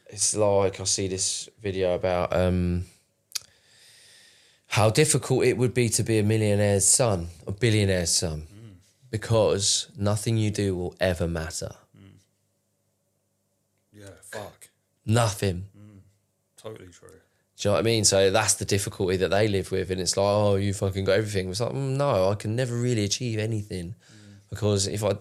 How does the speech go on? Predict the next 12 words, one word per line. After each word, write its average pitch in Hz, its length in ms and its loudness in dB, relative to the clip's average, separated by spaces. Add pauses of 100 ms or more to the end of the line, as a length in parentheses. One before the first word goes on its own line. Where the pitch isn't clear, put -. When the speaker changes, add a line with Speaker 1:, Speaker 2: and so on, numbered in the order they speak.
(100)
Speaker 1:
look, 98 260 -2
what, 104 160 -2
there's 98 160 -4
no 117 280 4
point. 101 420 0
Speaker 2:
Mm. - 680 -20
Speaker 1:
There 101 120 0
is 95 120 0
no, 107 260 2
I 120 240 4
can 113 200 0
have 107 220 2